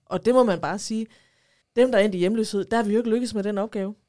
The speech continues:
Og der er jo noget, der er gået galt, øh, undervejs, og det mener jeg, vi er blevet til at tage meget alvorligt. Og der er du fuldstændig ret i.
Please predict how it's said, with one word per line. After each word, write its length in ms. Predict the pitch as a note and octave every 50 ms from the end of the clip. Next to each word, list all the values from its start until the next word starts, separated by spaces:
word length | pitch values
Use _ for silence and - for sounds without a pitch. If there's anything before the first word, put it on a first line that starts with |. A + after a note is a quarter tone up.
| _ -
Og 60 | - -
der 60 | A#3+
er 40 | B3
jo 60 | A3+
noget, 200 | G#3+ G#3+ A#3+ B3
der 100 | A#3+ G#3
er 40 | F#3
gået 240 | - F3+ F3 E3+
galt, 360 | - G#3+ A#3+ A3 F#3 E3+ - E3
øh, 200 | E3 D#3 D3+ -
undervejs, 540 | - F#3+ G3+ G3+ E3 D#3+ F3+ F#3+ G#3 G3 -
og 240 | - - F#3+ F3+ -
det 100 | A3+ A#3+
mener 200 | A#3+ A#3 G#3+ F#3
jeg, 80 | E3 D#3
vi 60 | E3
er 40 | D#3+
blevet 240 | F3 F3 F3+ F3+
til 80 | F#3 G3
at 60 | F3+
tage 140 | - F#3+ F3
meget 160 | E3+ F#3+ A#3
alvorligt. 300 | A3+ G3 F3+ E3 D#3 C#3+
Og 80 | E3 F3
der 60 | A3+
er 40 | A#3
du 120 | G3+ F3+ E3
fuldstændig 480 | - - C4 C4 - G3+ E3+ E3 D3 D3+
ret 200 | F3 G#3+ G#3 G3
i. 180 | D#3 F3 E3+